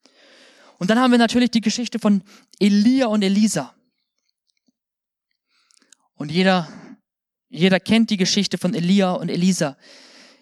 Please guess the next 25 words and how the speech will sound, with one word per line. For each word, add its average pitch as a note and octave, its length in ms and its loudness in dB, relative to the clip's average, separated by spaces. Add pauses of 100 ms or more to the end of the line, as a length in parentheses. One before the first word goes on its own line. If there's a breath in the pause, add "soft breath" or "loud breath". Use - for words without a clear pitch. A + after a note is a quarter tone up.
(160 loud breath)
Und E3+ 340 -2 (540)
wenn F3+ 240 0
ihr G3+ 140 0
über G3 160 -4
Elia G3 480 -2
nachdenkt, F#3 640 -2
dann D#3+ 140 -2
denkt F3+ 220 -2
ihr F#3 120 -6
wahrscheinlich F3 520 -4
über D#3+ 380 -4 (680 soft breath)
das E3+ 200 -6
Feuer, G3 500 -2
das E3+ 160 -10
vom E3 120 -8
Himmel F#3+ 400 0
kam E3 380 -6
und D#3+ 120 -10
fünfzig G#3 580 -2
Baal-Propheten E3+ 920 -2 (360 loud breath)
auf - 200 -4
einem G#3+ 300 0
Schlag F#3 340 -4
tötete. - 580 -8 (1600 soft breath)
Und F3+ 400 0